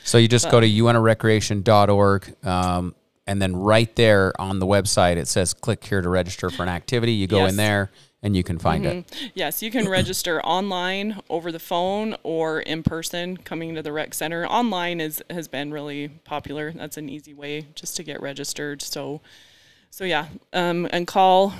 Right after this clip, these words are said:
Speaker 2: with any questions with any of our
Speaker 1: What,
Speaker 2: programs,
Speaker 1: what's a
Speaker 2: help with
Speaker 1: good number to
Speaker 2: register.
Speaker 1: call?
Speaker 2: Seven, so four three five, seven eight one,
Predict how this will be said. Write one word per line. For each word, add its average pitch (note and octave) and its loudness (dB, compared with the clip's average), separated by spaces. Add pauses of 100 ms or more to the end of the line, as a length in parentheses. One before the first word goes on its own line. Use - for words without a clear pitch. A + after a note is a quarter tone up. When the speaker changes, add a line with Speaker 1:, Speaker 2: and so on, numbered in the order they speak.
(120)
Speaker 2:
with F3 -6
any F3+ -4
questions F3 -4 (300)
with E3 -10
any E3 -4
of D#3 -6
our D3+ -2
Speaker 1:
What, D3 -6
Speaker 2:
programs, E3 2
Speaker 1:
what's D#3+ 2
a C#3+ 6
Speaker 2:
help B2 6
with A2+ -6
Speaker 1:
good A#2+ 4
number A2 2
to E3 0
Speaker 2:
register. A2 0
Speaker 1:
call? F#2+ 2 (220)
Speaker 2:
Seven, G#3 0
so D#3+ 0
four F#3 -2
three F#3+ -10
five, F3+ -4 (160)
seven D#3+ -8
eight D#3+ -4
one, D3+ 0